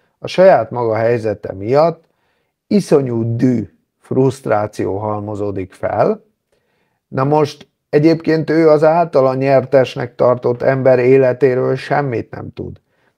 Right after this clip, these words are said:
Tehát azért szoktam hangsúlyozni, hogy mikor így gyűlölködnek emberek bárkivel az életben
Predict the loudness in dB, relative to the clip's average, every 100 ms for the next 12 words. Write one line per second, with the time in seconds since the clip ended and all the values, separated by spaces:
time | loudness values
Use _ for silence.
0 | _ -4 0 4 4 2 2 0 0 -4
1 | -4 -8 -8 -4 -2 -2 -4 -8 -8 -6
2 | -6 -4 -2 0 4 4 2 -2 -4 -6
3 | -10 -8 -6 0 0 -2 -4 -2 -2 -4
4 | -8 -10 -8 -4 -4 -6 _ _ _ _
5 | _ _ _ -12 -6 -2 0 0 -2 0
6 | 0 0 -8